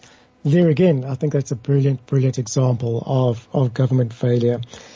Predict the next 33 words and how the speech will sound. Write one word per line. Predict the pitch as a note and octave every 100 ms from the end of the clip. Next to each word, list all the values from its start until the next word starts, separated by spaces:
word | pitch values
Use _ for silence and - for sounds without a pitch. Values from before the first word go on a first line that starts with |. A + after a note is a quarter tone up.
| - _ _ _ - -
and | E3 D3+ C#3+ C#3+ -
a | D3
definite | A2+ D3+ - C3+ B2+ -
example | A#2 C3 B2+ B2+ B2
of | A#2
how | A2+ B2+ A#2+ A#2+ A#2+
privatization | C3+ C3 C3 B2+ A#2 A#2+ A#2 A#2+
does | A#2 B2 A#2+
work | A#2 B2 A#2+ -
in | C3+
those | B2+ A#2
sectors. | B2+ A#2+ - C#3+ - - - - - _ -
And | F#3 G3
I | F3+
think | A#3 - G#3+
there's, | A3+ D3+ - - _
there's | D#3+ D3
different | A3 - C#3
ways | B2+ C#3+ D3 B2
that | B2+
government | - C3 B2 A#2+
could | - B2+
go | C#3+
about | C3 A2+ B2 A#2+ A#2+
privatizing, | C3+ C3+ B2+ A#2+ A#2+ A#2+ C3 A#2+ A#2 _ _ _
privatizing | G3+ A3+ C#3 C3+ C3 B2+ A#2+ B2
things. | - D3
It | C3+ -
could | C#3+
be | C#3+
an | B2+
outright | - C3 - A#2+ A#2+
sale | - C#3 C#3 C#3 B2